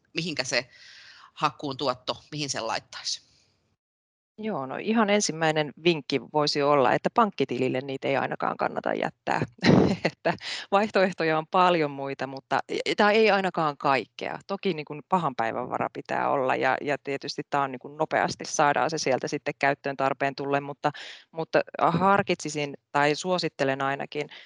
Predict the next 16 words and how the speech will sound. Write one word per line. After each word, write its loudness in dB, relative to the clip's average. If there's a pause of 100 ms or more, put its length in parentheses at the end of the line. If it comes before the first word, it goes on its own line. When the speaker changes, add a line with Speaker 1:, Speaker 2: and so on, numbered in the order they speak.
(200)
Speaker 2:
lämpimästi -2
miettimään -6
sitten -6 (140)
erilaisia 2
vaihtoehtoja. -4 (460)
Ja 4 (120)
siis -6
näitähän, -2 (1000)
ää, -2
tota, -4 (560)
erilaisia 0 (500)
vaihtoehtojahan 0
on -4
ihan 2
valtava 2
määrä, 0